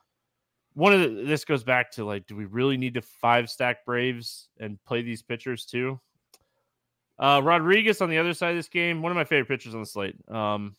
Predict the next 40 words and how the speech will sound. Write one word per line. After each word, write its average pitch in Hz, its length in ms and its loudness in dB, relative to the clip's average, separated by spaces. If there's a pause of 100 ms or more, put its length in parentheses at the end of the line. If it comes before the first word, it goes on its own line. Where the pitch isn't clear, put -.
(220)
it 123 100 -8
shouldn't 143 240 -4
be 139 120 2
a 139 40 2
shock 131 280 2
to 123 60 -2
anybody. 117 360 0
I'm 110 100 -2
a 107 40 -6
huge, 120 580 -6
uh, 107 160 -2
Grayson 113 340 -6
Rodriguez 110 420 -4
fan. 110 240 -2
I 104 60 -4
think 104 180 -8
he's 104 240 -8
extremely 120 640 -6
talented. 110 640 0 (160)
Um, 101 320 -2
we've 104 220 -6
talked 113 340 -2 (340)
in 139 240 0
depth 127 440 0
about 113 340 2
how 120 240 6
his 113 160 -2
velocity 117 500 4
has 110 120 -6
picked - 320 -8
up. 117 200 4 (540)
Had 143 140 2
a 131 40 0
tough 147 260 2
matchup 135 360 2
last 127 260 2
time 123 160 0
out 123 140 4
against 120 300 -4
Toronto. 120 500 2